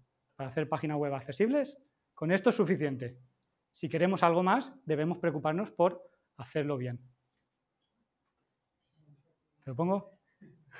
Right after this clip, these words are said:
<laughs> Luego pasaremos las diapositivas.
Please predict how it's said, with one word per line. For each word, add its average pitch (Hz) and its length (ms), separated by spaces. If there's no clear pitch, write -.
<laughs> - 2500
Luego 170 260
pasaremos 147 440
las 139 180
diapositivas. 127 580